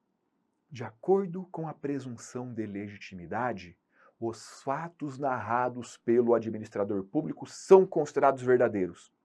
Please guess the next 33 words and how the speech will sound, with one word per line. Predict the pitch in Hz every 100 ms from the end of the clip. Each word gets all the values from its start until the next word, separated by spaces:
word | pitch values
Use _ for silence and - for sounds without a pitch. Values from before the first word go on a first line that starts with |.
| -
Né? | 143 147 156 151 -
Errado. | 147 127 131 156 139 90 _ _ _ - _ _ -
Errado. | 131 147 110 127 117 92 _ _ - _
É | 139 143
a |
presunção | 139 156 143 127 160
de | 143 127
veracidade | 110 147 185 185 - 190 139 123 170 156
que | - 117
fala | 117 107
isso | 104 - 123
e |
não | 120 151
a | 165
de | 151
legitimidade. | 156 165 170 180 120 131 139 139 _ - - -
Cuidado | 175 143 131 170 165
que | 131
às |
vezes | 139 143
a |
banca | 117 135 185 208 220 - _ _ -
troca. | 151 156 - - - _ _ _ _ -
Então, | 110 143
quando | 139 196
ele | 196
falar | 190 175 175
assim | - 165
pra | 165
você | 151 - 123
só | - - 196
de | 196
uma, | 170 220 143 98